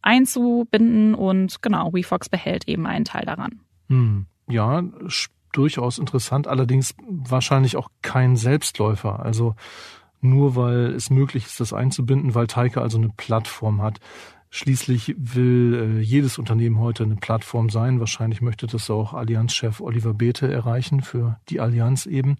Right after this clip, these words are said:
Speaker 1: Ja, das stimmt. Wenn man so sehr wachsen will, wie WeFox, da verzetteln sich Startups häufig. Es ist ja auch schwer. Man muss auf alle möglichen Sachen gleichzeitig achten. Alles muss irgendwie gleichzeitig, zumindest halbwegs gleichzeitig mitwachsen,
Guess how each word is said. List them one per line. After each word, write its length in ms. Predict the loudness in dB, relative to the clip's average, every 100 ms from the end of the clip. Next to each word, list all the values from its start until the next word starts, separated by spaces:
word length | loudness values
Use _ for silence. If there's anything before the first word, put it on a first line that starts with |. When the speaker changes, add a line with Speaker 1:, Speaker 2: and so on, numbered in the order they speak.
| 0
Speaker 1:
Ja, 80 | 0
das 140 | 0
stimmt. 240 | 2 2 4
Wenn 100 | 4
man 280 | 6 4
so 140 | 4 2
sehr 220 | 2 2
wachsen 600 | -2 2 4 6 6 4
will, 320 | 4 4 4
wie 400 | 2 2 2 -2 0
WeFox, 480 | 0 2 2 0 0
da 260 | 0 2 0
verzetteln 680 | 0 0 0 2 4 4
sich 140 | 2 -2
Startups 720 | -2 0 0 -2 -4 -4 2
häufig. 420 | 2 2 0 -2
Es 80 | -2
ist 180 | -4 -2
ja 140 | -2
auch 220 | -2 -6 -6
schwer. 500 | -4 0 0 2 4
Man 140 | 4
muss 160 | 2 0
auf 140 | -4 _
alle 220 | 0 4
möglichen 400 | 4 4 2 0
Sachen 240 | 2 2 0
gleichzeitig 840 | 2 -2 -2 0 0 2 -2 -4 -20 -20 -20 -6 0
achten. 460 | 2 2 2 4
Alles 260 | 4 4 4
muss 140 | 2
irgendwie 260 | 4 4 4
gleichzeitig, 1000 | 2 2 2 0 2 2 4 4 2 0 -12 -20 -14
zumindest 500 | 2 6 8 6 2
halbwegs 380 | 2 4 2 2
gleichzeitig 640 | 2 2 2 2 0 2 2
mitwachsen, 760 | 2 -2 -4 0 4 4 4